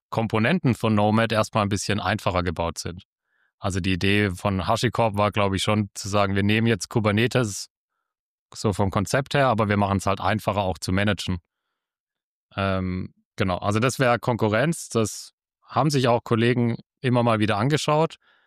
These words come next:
Äh, man merkt dann aber doch recht schnell, dass halt Kubernetes der Platzhirsch ist.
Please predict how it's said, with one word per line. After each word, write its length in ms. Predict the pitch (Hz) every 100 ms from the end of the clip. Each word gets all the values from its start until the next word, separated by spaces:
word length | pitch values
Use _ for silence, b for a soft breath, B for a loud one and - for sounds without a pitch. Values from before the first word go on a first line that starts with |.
| _ _ _ _
Äh, 140 | 104 104
man 200 | 110 110
merkt 220 | 117 120
dann 100 | 127
aber 180 | 113 110
doch 180 | 120 139
recht 160 | 120
schnell, 220 | - 127
dass 180 | 117 107
halt 140 | 113 98
Kubernetes 640 | 117 107 104 113 123 110
der 160 | 107
Platzhirsch 1000 | 95 101 110 - 151 - - 139 160 -
ist. 320 | - 160 -